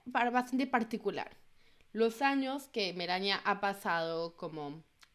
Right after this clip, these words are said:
cazafantasmas la hacen notar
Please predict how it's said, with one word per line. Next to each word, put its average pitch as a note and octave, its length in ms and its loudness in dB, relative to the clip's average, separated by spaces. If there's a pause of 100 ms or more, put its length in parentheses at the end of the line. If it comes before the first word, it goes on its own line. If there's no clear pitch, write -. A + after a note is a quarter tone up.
cazafantasmas G3 720 -2 (720)
la G3+ 160 4
hacen A3+ 260 0
notar D4 460 0